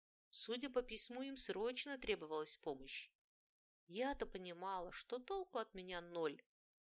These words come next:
но тому, кто просит о встрече, важно моё присутствие, поэтому пойти необходимо, несмотря на бесполезность затеи,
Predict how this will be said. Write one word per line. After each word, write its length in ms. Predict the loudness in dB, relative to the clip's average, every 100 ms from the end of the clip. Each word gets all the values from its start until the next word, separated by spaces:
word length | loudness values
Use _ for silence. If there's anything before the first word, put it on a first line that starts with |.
| _ _
но 80 | -4
тому, 300 | 2 2 2
кто 180 | -4 -6
просит 420 | -2 0 0 0
о 60 | 0
встрече, 500 | 0 0 -2 -2 0
важно 360 | 0 -2 -6
моё 200 | -4 -2
присутствие, 760 | -2 0 0 0 -2 -4 -8 -14 _ _ _ _ _
поэтому 420 | 0 2 2 -4
пойти 360 | -2 -2 -2 -4
необходимо, 760 | -2 -4 -4 -6 -4 -6 -8 -12 _ _ _ _ -4
несмотря 520 | 0 0 0 0 0
на 100 | 0
бесполезность 840 | 4 4 4 2 2 -4 -2 0
затеи, 540 | 0 -2 -8 -10 -16